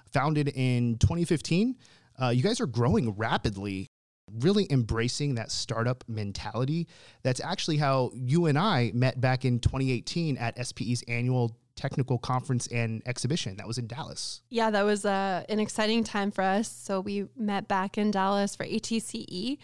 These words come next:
Speaker 2: I was fortunate to be selected to pitch at the Startup Village competition. And that was a really great experience for us.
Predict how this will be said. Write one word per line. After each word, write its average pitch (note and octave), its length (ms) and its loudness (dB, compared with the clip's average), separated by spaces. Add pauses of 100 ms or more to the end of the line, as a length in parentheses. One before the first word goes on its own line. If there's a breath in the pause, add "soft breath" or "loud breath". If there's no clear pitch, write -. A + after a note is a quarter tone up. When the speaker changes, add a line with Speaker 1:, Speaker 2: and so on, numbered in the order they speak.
(340 loud breath)
Speaker 2:
I G3+ 80 0
was G3 160 2
fortunate G3 500 0
to - 100 -12
be G3+ 120 -2
selected F#3 640 -2
to G3+ 260 -6
pitch - 600 0
at G#3+ 200 -4
the G#3 100 -2
Startup F#3+ 480 0
Village F#3+ 460 -2
competition. G#3 800 0 (580 soft breath)
And G3 520 -4
that G3 200 2
was A3 120 2
a A3 60 -2
really A3+ 320 0
great G3+ 220 0
experience F3+ 580 -2
for - 160 -4
us. F#3+ 380 -2